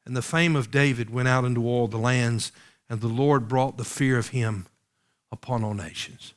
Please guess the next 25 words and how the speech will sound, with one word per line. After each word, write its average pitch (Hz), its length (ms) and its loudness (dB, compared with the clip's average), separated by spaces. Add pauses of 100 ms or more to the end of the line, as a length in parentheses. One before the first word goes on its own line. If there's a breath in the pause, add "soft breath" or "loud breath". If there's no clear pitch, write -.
(1800)
What 180 180 -8
name 160 280 2
do 135 80 0
we 147 160 2
want 131 280 0
to 117 80 -10
go 113 160 -2
out 110 180 -2
through 113 220 -6
all 107 120 -2
the 98 80 -10
lands? - 600 -12 (1120)
Not 160 240 0
the 143 100 0
name 131 220 2
of - 160 -4
David, 101 480 -6 (1400)
but 117 140 -8
the 117 80 -2
name 123 240 2
of 113 120 -2
David's 123 540 0 (600)
descendant, - 680 -4 (720)
the 104 80 -10
Messiah, 120 640 -4